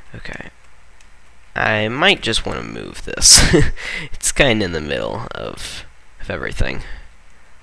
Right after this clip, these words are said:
Uh, I know I'm gonna wanna expand my farm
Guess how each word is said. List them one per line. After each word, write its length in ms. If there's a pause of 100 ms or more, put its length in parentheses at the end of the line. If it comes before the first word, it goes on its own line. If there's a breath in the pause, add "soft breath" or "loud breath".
(1600 loud breath)
Uh, 380
I 80
know 140
I'm 100
gonna 160
wanna 160
expand 360
my 120
farm 460